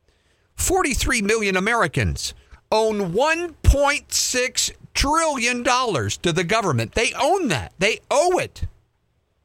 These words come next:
And they're forgiving it. Whether borrowers actually see the relief depends on if his plan survives the legal challenges. And those challenges have been promised by people in Congress, so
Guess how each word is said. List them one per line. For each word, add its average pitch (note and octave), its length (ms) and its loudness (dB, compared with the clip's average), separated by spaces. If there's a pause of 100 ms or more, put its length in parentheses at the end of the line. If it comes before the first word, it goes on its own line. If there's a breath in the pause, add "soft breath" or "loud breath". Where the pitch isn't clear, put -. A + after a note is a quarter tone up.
(640)
And B2 120 4
they're D3 120 4
forgiving E3+ 480 2
it. C#3 120 -2 (580 soft breath)
Whether E3+ 380 2
borrowers D#3 560 2
actually D#3 460 -2
see F3+ 240 0
the D#3+ 140 0
relief D3 520 -2
depends F#3+ 680 0
on D#3+ 320 0 (120)
if F3 160 -2
his E3+ 220 -2
plan D#3+ 480 0
survives C#3 760 0
the C#3 120 0
legal A3 460 0
challenges. A#2+ 1080 -2 (1160)
And F2+ 160 4
those D3 240 0
challenges G#3 540 -2
have D3 180 0
been F3+ 120 0
promised G3+ 600 -2 (240)
by G#2 180 2
people C3+ 400 0
in C3+ 80 -2
Congress, D3 460 0
so A2+ 300 -2